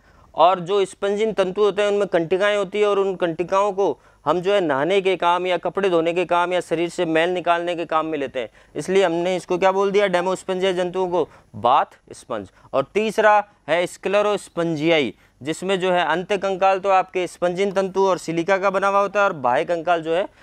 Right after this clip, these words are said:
कैल्शियम कार्बोनेट का बना होता है। तो ये हमने स्पंज या porifera जंतुओं के वर्गीकरण की बात की। अब हम आगे बढ़ते हैं। देखिए,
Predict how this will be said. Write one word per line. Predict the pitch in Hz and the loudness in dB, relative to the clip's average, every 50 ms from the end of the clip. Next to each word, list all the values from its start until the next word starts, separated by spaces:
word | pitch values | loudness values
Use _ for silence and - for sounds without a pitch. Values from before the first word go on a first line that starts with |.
| _ _ - | _ _ -2
कैल्शियम | 143 143 143 135 - 165 160 156 | 0 0 0 0 -2 -6 -4 -2
कार्बोनेट | - 131 123 123 123 131 131 135 135 135 | 0 0 0 0 -2 -4 -6 -6 -4 0
का | 180 208 320 - _ _ _ _ - | 0 0 0 -2 _ _ _ _ -10
बना | - 123 123 127 151 190 - - _ _ - | -6 -4 -2 0 -2 -2 -4 -6 _ _ -10
होता | 117 104 - 113 | -8 -4 -2 -2
है। | 101 90 - _ _ _ _ - | -2 -2 -6 _ _ _ _ -4
तो | 165 | -2
ये | 170 185 208 | 2 2 2
हमने | 196 185 190 196 202 196 | 2 2 0 -2 -2 -2
स्पंज | 180 - - - 202 214 220 202 175 139 - _ _ _ _ _ _ _ _ _ _ _ _ _ _ - - | -4 -6 -4 0 0 0 0 0 -6 -8 -12 _ _ _ _ _ _ _ _ _ _ _ _ _ _ -14 -6
या | 123 127 165 196 202 - - | 0 4 4 4 4 2 0
porifera | - 175 185 196 214 196 208 202 208 196 | -2 0 0 0 0 0 0 0 -2 -2
जंतुओं | 170 180 180 180 165 196 196 196 165 123 _ _ _ _ _ _ | -2 -4 -6 -6 -6 -6 -4 -4 -4 -6 _ _ _ _ _ _
के | - 175 175 151 | -2 -2 -2 0
वर्गीकरण | 131 127 143 151 160 170 190 175 196 196 202 196 | 2 2 2 2 2 0 -2 0 0 -2 -2 -2
की | 185 202 | -2 -2
बात | 180 175 180 180 180 _ | 0 2 2 0 0 _
की। | - 208 214 208 _ _ _ _ _ - | -10 -12 -12 -12 _ _ _ _ _ -8
अब | 120 131 | -6 -4
हम | 139 143 147 | -4 -2 0
आगे | 143 156 170 185 | 0 0 0 -2
बढ़ते | 180 180 170 - - | -4 -4 -4 -4 -6
हैं। | 196 190 180 _ _ _ _ _ _ _ _ _ _ _ _ _ _ _ _ - _ _ _ _ _ _ _ _ - | -8 -8 -8 _ _ _ _ _ _ _ _ _ _ _ _ _ _ _ _ -20 _ _ _ _ _ _ _ _ 4
देखिए, | 160 190 196 190 208 170 123 | 4 4 4 4 0 -2 -2